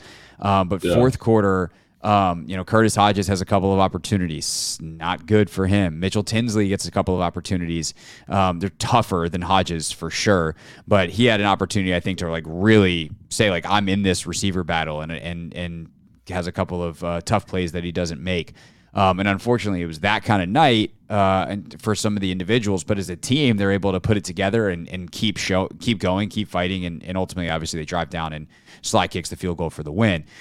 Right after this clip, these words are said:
Speaker 1: So second half down roster, um, whether it's, you know, a continue of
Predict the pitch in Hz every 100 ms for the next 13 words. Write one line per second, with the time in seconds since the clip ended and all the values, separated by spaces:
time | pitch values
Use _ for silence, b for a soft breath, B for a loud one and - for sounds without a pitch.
0 | B - 98 - - 113 123 101 101 95
1 | - - 90 101 98 87 87 92 - 87
2 | 80 80 - 87 82 80 95 98 90 85
3 | - 90 82 80 - 104 - 107 101 98
4 | 90